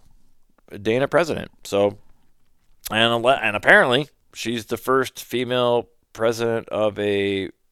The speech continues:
um, Minnesota Bass Nation club. So that's pretty cool. I mean, that's not why <laughs> we, we picked her, which in my opinion makes it even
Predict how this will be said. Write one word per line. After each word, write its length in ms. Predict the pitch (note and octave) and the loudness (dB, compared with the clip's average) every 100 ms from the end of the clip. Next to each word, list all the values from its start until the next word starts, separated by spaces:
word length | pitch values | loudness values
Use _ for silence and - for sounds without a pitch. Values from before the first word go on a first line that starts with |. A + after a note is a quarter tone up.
| _ _ _ _ - | _ _ _ _ -10
um, 500 | F#2 F2+ E2+ E2+ E2+ _ _ | -8 -6 -8 -12 -16 _ _
Minnesota 380 | - F#2+ F#2+ G#2 | -12 -10 -8 -6
Bass 240 | F#2+ G#2 G2 | -2 -2 -2
Nation 300 | B2 - - - _ | -8 -10 -14 -20 _
club. 300 | - D#2+ - _ | -8 -6 -8 _
So 440 | - F2+ F2+ E2+ E2 - - - - - | -6 -2 0 -2 -8 -18 -20 -20 -14 -6
that's 260 | F#2 - _ _ _ | -6 -8 _ _ _
pretty 160 | - A#2 | -6 -6
cool. 320 | - G2 B2 - | -2 -2 -2 -6
I 40 | G2+ | -8
mean, 100 | G2 | -6
that's 220 | F#2 - | -6 -2
not 260 | G2+ - | -2 -2
why 440 | - F#2 G2+ F#2+ A2+ _ - - | -2 0 0 0 -4 _ -16 -8
<laughs> 60 | C#3 G#2 - | -8 -8 -16
we, 280 | - A2+ A2 - - - - | -14 -6 -6 -8 -16 -20 -10
we 100 | - | -6
picked 260 | A2 F3 - | 4 4 6
her, 220 | A#2 D3 - - | 2 2 -6 -8
which 180 | A2+ - - | -6 -6 -10
in 80 | - | -4
my 180 | G2 A#2+ | 0 2
opinion 360 | A2 A2+ A#2 A2+ | 0 -2 -4 -2
makes 200 | A2 G#2+ | -2 0
it 80 | |
even 360 | A2 G#2 G2+ F#2 | -2 -2 -4 -8